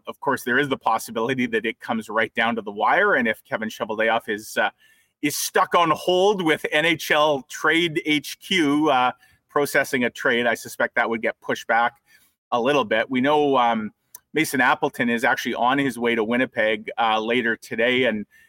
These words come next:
he'll be at the morning skate tomorrow. He won't be talking today, though, because he's in transit. We'll hear from him tomorrow morning. Uh, and I do expect he will be a player tomorrow night for the Jets. Interesting too, Huss,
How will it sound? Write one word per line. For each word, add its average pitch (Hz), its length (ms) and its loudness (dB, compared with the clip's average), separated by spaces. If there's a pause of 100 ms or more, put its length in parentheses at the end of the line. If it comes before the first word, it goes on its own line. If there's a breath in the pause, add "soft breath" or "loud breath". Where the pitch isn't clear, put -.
(160 soft breath)
he'll 131 100 -4
be 131 100 2
at - 80 -4
the 123 60 -2
morning 123 340 0
skate - 340 -4
tomorrow. 120 300 0
He 151 100 0
won't 139 280 0
be 123 80 -2
talking 120 500 -2
today, 117 380 -2
though, 107 200 0
because 113 300 -4
he's 110 140 -8
in 107 160 -4
transit. 110 520 -2
We'll 110 220 -6
hear 117 140 -2
from 110 220 -8
him 127 260 0
tomorrow 117 340 0
morning. 113 460 0 (580 loud breath)
Uh, 120 160 2
and 139 100 2
I 123 60 2
do 156 200 0
expect 117 440 -2
he 127 160 -4
will 117 220 -2
be 113 120 -2
a 101 60 -2
player 135 380 0
tomorrow 107 340 -6
night 104 260 -2
for 113 360 -2
the 107 120 -10
Jets. 113 440 -2
Interesting 196 580 -2
too, - 340 -2
Huss, 117 320 0